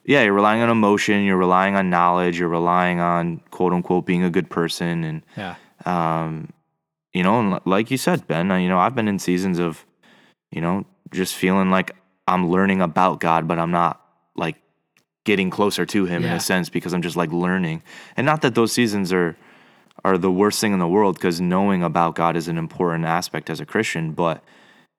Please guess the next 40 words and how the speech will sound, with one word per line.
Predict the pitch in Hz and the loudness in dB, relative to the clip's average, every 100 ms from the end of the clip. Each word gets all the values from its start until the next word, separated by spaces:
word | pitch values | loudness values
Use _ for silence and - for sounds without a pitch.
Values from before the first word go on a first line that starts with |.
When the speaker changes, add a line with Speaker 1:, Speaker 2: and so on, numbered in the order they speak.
| _ | _
Speaker 1:
that | 82 98 | 0 0
has | 101 107 | 2 0
to | - | -2
be | 90 85 | -2 -2
applied | - - 90 92 82 80 | -4 0 2 4 0 -2
into | 90 92 87 85 82 | -2 -2 -2 -2 -2
our | 80 | -2
relationship | 78 78 80 - 80 - 80 | -2 -4 -4 -4 -8 -6 -6
on | 80 | -6
a | 78 | -6
daily | 82 80 78 | -4 -4 -6
basis. | 78 85 - - | -4 -6 -6 -8
And | 82 | -6
like | 85 85 | -4 -4
you | |
Speaker 2:
Yeah. | 101 | -4
Speaker 1:
said, | 90 98 | -4 -4
Pat, | - 80 76 | -4 -4 -4
it's, | 78 - - - - - - _ | -6 -10 -14 -16 -20 -20 -20 _
it's | - - | -10 -4
being | 90 87 | -2 0
in | 90 | 0
God's | 82 82 78 | 0 -2 -2
word | 87 92 | -2 -2
daily. | - 90 92 78 | -2 0 0 -4
And | 78 80 78 - | -6 -8 -10 -16
we | 78 82 | -8 -4
always | 78 95 101 | 0 0 0
bring | 95 104 | -2 -2
that | 101 | 0
up | 107 101 | -2 -2
in | 80 | -6
this, | 80 80 - - | -6 -6 -10 -10
this | - 85 | -10 -10
podcast, | - 95 120 85 80 - | -4 -4 -2 -4 -6 -6
and | 82 | -4
we | 82 | -2
always | 87 95 85 | 0 0 -2
will, | 98 117 | -2 0
is | 80 78 | -2 -6